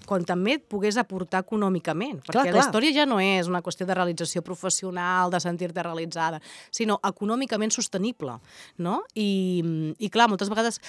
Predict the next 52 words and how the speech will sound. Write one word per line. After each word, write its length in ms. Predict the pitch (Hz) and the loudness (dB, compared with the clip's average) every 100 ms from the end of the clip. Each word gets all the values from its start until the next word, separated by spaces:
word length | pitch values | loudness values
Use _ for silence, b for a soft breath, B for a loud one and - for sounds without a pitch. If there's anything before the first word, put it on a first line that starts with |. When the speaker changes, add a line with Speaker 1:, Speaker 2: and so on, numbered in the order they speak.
| B | B
Speaker 1:
pugui 220 | - 214 226 | -2 2 4
ser-ho 220 | 247 208 | 4 4
sola, 320 | - 254 285 | 4 4 2
perquè 220 | 302 180 170 | 2 2 2
avui 80 | 190 | 2
dia 100 | 190 | 2
també 180 | 170 185 | 2 2
hi 60 | |
ha 60 | 190 | 2
la 40 | 180 | 2
maternitat, 420 | 170 170 175 185 | 2 2 6 6
no? 220 | 170 175 | 6 4
Speaker 2:
Mhm. 20 | |
Speaker 1:
Que 80 | 175 180 | 4 2
un 140 | 165 165 | 0 0
dia 80 | |
en 80 | 170 | 0
podem 220 | 170 165 165 | 2 0 0
parlar, 220 | 180 220 | -2 0
de 60 | 170 | 2
les 120 | 156 | 2
mares 240 | 165 160 220 - | 2 2 2 -2
solter-, 320 | 202 165 180 | -6 0 0
Speaker 2:
Solteres. 240 | 160 151 | 2 0
Speaker 1:
solteres 420 | 185 190 180 233 269 | 0 0 0 2 2
o 140 | 247 | 2
que 100 | 190 | 2
decideixen 480 | 175 165 170 170 190 190 | -2 -2 -2 -2 -2 -2
ser 140 | 196 | -2
mares 340 | 190 185 269 403 b b b | 0 0 -2 -4 b b b
sense 260 | - 247 233 | -2 0 2
un 140 | 220 | 2
acompanyament 760 | 208 202 190 190 190 185 185 196 | 2 0 0 0 2 0 0 0
d'un, 480 | 185 185 175 165 165 | 0 0 0 -2 -2
d'una 380 | 175 - 196 170 | -2 0 0 0
figura 320 | 190 180 175 | 0 0 2
paterna 360 | 165 175 170 175 | 2 2 2 0
o 20 | |
materna 320 | 156 170 156 | 0 -2 -2
al 80 | 147 | -4
costat, 380 | 147 - - 311 | -6 -8 -6 -6
és 80 | 147 | -6
a 60 | 147 | -6
dir, 80 | |
que 100 | 151 | -8
són 200 | 147 170 175 | -8 -8 -6
elles 240 | 175 160 | -4 -4
soles 240 | - 202 | -2 -2
i 80 | 226 | 0
han 60 | 202 | 0
d'assumir 360 | 170 - 170 | 0 0 -2
tot, 80 | 170 | -2